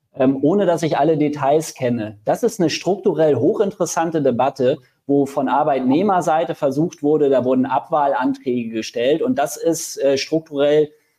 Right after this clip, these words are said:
also hochproblematisch, was sich am Rande mitbekommen hat. Das ist ein interessanter Case, äh, wo ich die Runde einladen würde, mal,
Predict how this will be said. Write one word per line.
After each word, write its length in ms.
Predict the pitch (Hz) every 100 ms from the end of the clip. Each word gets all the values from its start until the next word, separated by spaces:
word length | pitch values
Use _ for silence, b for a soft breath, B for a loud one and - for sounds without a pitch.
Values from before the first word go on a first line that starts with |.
| b
also 240 | 127 139 -
hochproblematisch, 1080 | 123 185 - 180 170 143 127 147 147 120
was 160 | 123 -
sich 160 | 120
am 100 | 117
Rande 280 | 110 117 113
mitbekommen 640 | 110 104 110 107 117 110 110
hat. 160 | 147
Das 100 | 175
ist 60 | -
ein 80 | 190
interessanter 560 | 160 156 156 160 151 131
Case, 600 | 135 143 170 - 147 117
äh, 120 | 127
wo 100 | 143
ich 60 |
die 60 | 143
Runde 340 | 123 151 151
einladen 500 | 120 139 143 139 139
würde, 200 | 135 131
mal, 340 | 131 123 123